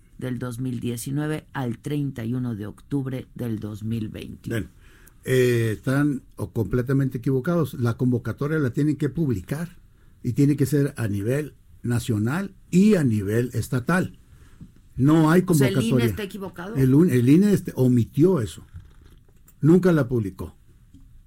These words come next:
Speaker 1: Porque dice que es una elección local,
Speaker 2: No es
Speaker 1: que
Speaker 2: cierto
Speaker 1: ellos
Speaker 2: eso, eso no le hace. Lo deben de publicar. Quien la haya, tiene que, que publicar, la tiene que publicar.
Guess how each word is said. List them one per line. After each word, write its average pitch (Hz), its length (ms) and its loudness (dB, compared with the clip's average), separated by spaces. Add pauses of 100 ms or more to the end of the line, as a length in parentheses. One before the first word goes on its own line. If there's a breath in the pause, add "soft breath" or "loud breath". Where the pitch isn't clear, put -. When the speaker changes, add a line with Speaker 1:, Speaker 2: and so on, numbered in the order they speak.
(260)
Speaker 1:
Porque 151 320 -8
dice 151 260 -8
que - 80 -8
es 127 100 -8
una 147 200 -8
elección 117 420 -10
local, 127 440 -12
Speaker 2:
No 113 100 -2
es 101 80 -6
Speaker 1:
que 127 80 -2
Speaker 2:
cierto 127 200 0
Speaker 1:
ellos 160 100 2
Speaker 2:
eso, 143 120 0
eso 110 360 -4
no 117 120 0
le 120 120 2
hace. 180 280 -6 (180 loud breath)
Lo 120 140 -2
deben 139 220 4
de 135 80 2
publicar. 120 480 -2 (100)
Quien 165 160 4
la 196 100 2
haya, 262 180 0
tiene 247 160 -2
que, 233 180 -2
que 233 100 0
publicar, 196 420 -2
la 185 100 -4
tiene 185 200 -2
que 196 100 -4
publicar. 196 520 -6